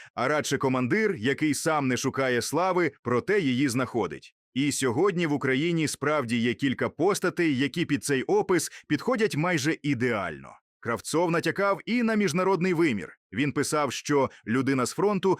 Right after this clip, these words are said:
з'явиться тоді, коли Захід втратить довіру до старої влади і шукатиме нового партнера для перемовин. Його поява буде виглядати природною, бо втома від війни вразить не лише українців,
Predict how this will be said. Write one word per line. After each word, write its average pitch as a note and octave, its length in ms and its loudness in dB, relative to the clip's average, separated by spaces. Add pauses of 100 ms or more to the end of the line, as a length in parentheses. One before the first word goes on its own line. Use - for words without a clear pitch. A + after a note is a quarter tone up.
з'явиться C#3+ 540 0
тоді, C#3+ 400 -2 (140)
коли D#3 280 2
Захід D#3+ 460 0
втратить E3+ 520 -2
довіру E3 440 2
до C3 100 2
старої A#2+ 420 0
влади F3 460 0 (160)
і B2 100 -2
шукатиме F3 560 0
нового C#3 400 2
партнера D#3+ 560 0
для C#3+ 180 0
перемовин. A#2+ 600 -2 (220)
Його C3 320 0
поява E3+ 680 0 (180)
буде A2+ 260 0
виглядати A2 580 0
природною, D#3 800 0
бо G#2 160 0
втома A#2+ 460 -2
від G2+ 160 -2
війни A2 320 -2
вразить G#2+ 500 -2
не G#2+ 100 -2
лише G2+ 300 -4
українців, G3+ 800 -2